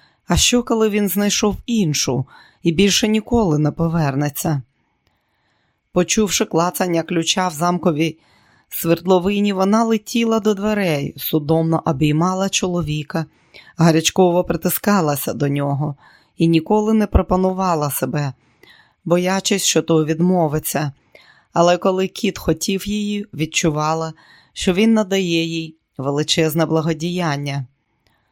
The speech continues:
«Дорогий», наважилася спитати Ів одного разу, «ти не вважаєш, що я вже досить покарана?»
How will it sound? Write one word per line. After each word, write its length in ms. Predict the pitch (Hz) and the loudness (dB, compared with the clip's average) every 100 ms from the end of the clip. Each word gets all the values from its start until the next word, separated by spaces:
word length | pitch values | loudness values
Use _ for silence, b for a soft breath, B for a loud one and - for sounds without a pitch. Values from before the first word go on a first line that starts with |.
| _ _ _ _ _ | _ _ _ _ _
«Дорогий», 720 | 190 208 226 254 285 147 - _ _ _ _ _ | 2 4 2 2 2 2 -2 _ _ _ _ _
наважилася 720 | 175 151 160 139 147 151 - 160 | -4 0 0 0 0 -2 -2 -4
спитати 600 | - 151 175 165 160 - | -4 -2 -2 0 -2 -2
Ів 200 | 185 160 | -4 -2
одного 420 | 170 156 165 165 180 | -2 0 0 0 -2
разу, 520 | 180 165 135 147 135 b b b b b | 0 -2 -2 -4 -6 b b b b b
«ти 140 | 202 | 2
не 120 | 208 | 2
вважаєш, 800 | 208 226 208 247 285 220 156 - b b b b b b b | 2 0 0 0 0 0 0 -4 b b b b b b b
що 200 | - - | -2 2
я 160 | 196 190 | 4 2
вже 200 | 180 190 | 0 -2
досить 560 | - 214 160 - 127 | 0 0 0 -4 -8
покарана?» 760 | - 135 151 156 139 143 143 135 | -6 -4 -2 0 -2 -2 -4 -6